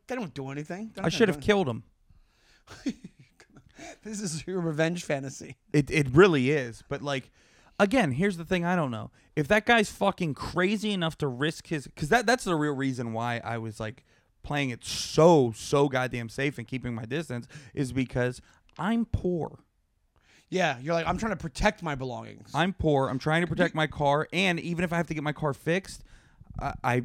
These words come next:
Speaker 2: have places I have to drive soon to make
Speaker 1: Al-,
Speaker 2: money.
Speaker 1: Also, you can make the argument that even if you did let him hit you, that's another, I think that's also why you didn't do anything, 'cause you're like, you might have had in the back of your head, "He hits you, he takes off." There's no way.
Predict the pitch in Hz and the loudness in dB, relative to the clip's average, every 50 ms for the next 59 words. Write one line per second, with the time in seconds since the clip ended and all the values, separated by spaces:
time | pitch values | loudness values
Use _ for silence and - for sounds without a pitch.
0 | - - - - 139 135 139 135 - - - - 143 147 143 - 185 180 190 180 | -2 -8 -8 -4 -2 -2 -2 -2 -4 -6 -4 -2 -2 -2 -2 -6 -6 -6 -4 -4
1 | 185 190 - - - 135 151 151 185 190 220 220 - - - - - - - - | -4 -6 -8 -8 -10 -6 -4 -4 -2 -2 -6 -8 -10 -12 -14 -12 -12 -12 -14 -12
2 | - - 151 156 - 254 302 - 165 180 - - - - - 220 247 294 440 330 | -4 0 2 2 4 2 2 2 0 -4 -4 -8 -10 -6 0 4 4 4 4 4
3 | - - 165 151 151 151 156 151 147 - - - - - 160 190 269 349 381 - | 2 0 0 2 2 0 -2 -4 -6 -10 -16 -20 -16 -10 -6 -4 -4 -4 -4 -4
4 | 330 233 190 165 143 156 156 151 151 143 147 156 147 139 - - 151 151 151 151 | -6 -4 -4 -4 -2 0 0 0 0 0 -4 -6 -6 -6 -4 -2 0 0 0 -2
5 | _ - - 208 262 294 254 208 180 262 320 320 269 208 170 151 151 147 135 131 | _ -8 -6 -4 -4 -2 -4 -4 -4 -2 0 2 2 2 2 -2 -4 -6 -8 -10
6 | 123 113 113 - - - _ _ _ _ _ _ - - _ - _ _ _ _ | -12 -12 -14 -18 -20 -20 _ _ _ _ _ _ -20 -20 _ -20 _ _ _ _
7 | _ _ _ _ - 185 _ 208 202 196 226 233 208 220 226 240 254 226 208 196 | _ _ _ _ -20 -20 _ -8 0 2 2 2 2 0 2 4 2 4 4 2
8 | 214 240 220 214 170 208 226 208 233 202 175 165 156 156 151 147 156 147 135 139 | 2 2 0 0 2 0 0 2 2 2 2 2 2 -2 -2 -2 -4 -4 -4 -6
9 | 131 131 147 156 147 143 - - _ _ _ - - 165 202 214 196 202 196 175 | -10 -6 -2 -2 -2 -2 -4 -8 _ _ _ -10 -6 -2 0 2 2 2 2 0
10 | 170 170 180 175 160 165 160 156 165 160 147 139 - - - - - 240 247 214 | 0 2 0 0 0 -2 -2 0 0 0 0 -2 -4 -18 -16 -6 -2 2 2 4
11 | 214 240 233 - - 143 123 117 156 165 190 175 156 131 160 143 - - - - | 4 2 2 0 -6 -6 -6 -6 -6 -2 -2 -2 -2 0 -4 -4 -4 -6 -14 -20
12 | _ _ _ _ _ _ _ _ _ _ - - 202 202 180 196 220 226 233 233 | _ _ _ _ _ _ _ _ _ _ -2 0 2 2 2 2 4 6 8 8
13 | 220 202 185 175 165 156 147 131 | 8 8 6 6 4 4 2 0